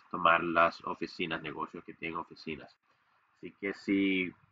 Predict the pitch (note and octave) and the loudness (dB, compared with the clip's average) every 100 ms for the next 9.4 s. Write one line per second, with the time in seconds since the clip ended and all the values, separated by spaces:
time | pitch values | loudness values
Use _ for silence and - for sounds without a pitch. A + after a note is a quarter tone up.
0 | - G2 G2+ G#2+ - F#2 - G2 - F#2+ | 2 4 4 2 2 0 4 2 4 4
1 | F#2+ F#2 F#2 G2 G2 G2 F#2+ F#2+ F2+ F#2 | 2 0 -2 4 6 6 4 4 4 6
2 | G2 A#2+ - F2 F2+ E2+ - F2 E2+ F2 | 6 4 0 -8 -6 -6 -6 0 2 2
3 | E2+ E2 E2+ E2 D#2+ D#2+ D#2 D2+ - _ | -2 -4 0 2 4 6 6 4 -4 _
4 | _ _ _ F2 E2 D#2+ D2+ F2 - F2+ | _ _ _ 4 6 6 4 2 2 0
5 | E2+ E2 E2 - F2+ F2+ E2+ E2+ D#2 D#2 | 2 4 2 2 -4 -2 -2 -2 0 2
6 | G2 A#2+ B2+ B2+ C3 - _ _ _ _ | 4 4 4 2 0 -6 _ _ _ _
7 | _ _ _ - F2+ F#2 - G2 F#2+ F#2 | _ _ _ -6 -2 -2 2 4 6 6
8 | F2+ E2+ F2 F#2 - E2 E2 - D2+ D2+ | 4 4 4 2 2 2 4 4 2 4
9 | D#2+ D#2 E2 B2 | 4 4 4 2